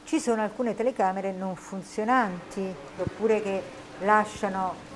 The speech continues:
in memoria le immagini per poco tempo, sono le immagini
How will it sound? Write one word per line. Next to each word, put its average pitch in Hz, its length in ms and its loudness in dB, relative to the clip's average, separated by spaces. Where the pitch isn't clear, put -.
in 202 140 -2
memoria 202 540 2
le 190 80 0
immagini 185 580 -2
per 175 160 -4
poco 190 340 -2
tempo, 214 640 4
sono 190 220 -6
le 190 80 -4
immagini 185 420 -6